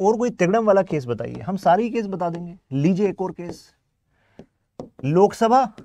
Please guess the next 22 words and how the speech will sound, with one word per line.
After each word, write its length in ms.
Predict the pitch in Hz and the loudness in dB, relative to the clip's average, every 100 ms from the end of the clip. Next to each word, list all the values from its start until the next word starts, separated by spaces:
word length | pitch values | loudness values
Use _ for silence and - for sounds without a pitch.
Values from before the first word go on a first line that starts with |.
| _ - _ _ _ _ | _ -20 _ _ _ _
राज्यसभा, 640 | - 123 156 180 - 233 247 160 - - _ - _ _ - | -12 2 2 2 -2 0 0 -2 -14 -20 _ -20 _ _ -6
प्रेसिडेंट। 520 | 147 139 160 190 196 _ _ _ _ - _ _ _ - - _ _ _ _ - _ _ _ _ - _ _ | -4 -2 -2 -4 -10 _ _ _ _ -20 _ _ _ -20 -20 _ _ _ _ -20 _ _ _ _ -20 _ _
बिल 220 | 123 139 269 | 0 4 4
लोकसभा 520 | 233 226 226 254 285 | 6 4 4 2 4
से 140 | 277 | 2
चला 260 | 240 208 233 | 0 4 4
था, 220 | 233 185 214 - _ - _ _ _ _ _ | 6 2 2 -10 _ -20 _ _ _ _ _
राज्यसभा 500 | 131 170 185 220 226 | 4 4 4 0 2
में 140 | 233 190 | 0 0
पहुंचा 420 | 151 151 - 185 | -2 -2 0 -2
था, 200 | 175 185 - 214 _ | -2 -12 -12 -16 _
यहां 160 | 127 143 | -2 -2
से 120 | 165 | -2
पास 320 | 170 151 170 | 2 4 4
हो 80 | 196 | 2
गया, 180 | 180 190 | -2 -4
यहां 200 | 170 135 | -4 -6
पर 120 | 143 | -4
डिस्कशन 500 | 143 135 - 175 190 | -4 -4 -6 -8 -8
था, 200 | 180 190 196 - - _ _ _ _ _ _ | -8 -14 -18 -20 -20 _ _ _ _ _ _
लेकिन 360 | 165 226 302 240 | 2 4 4 4
राज्यसभा 640 | 196 214 262 262 170 196 | 6 6 4 6 4 0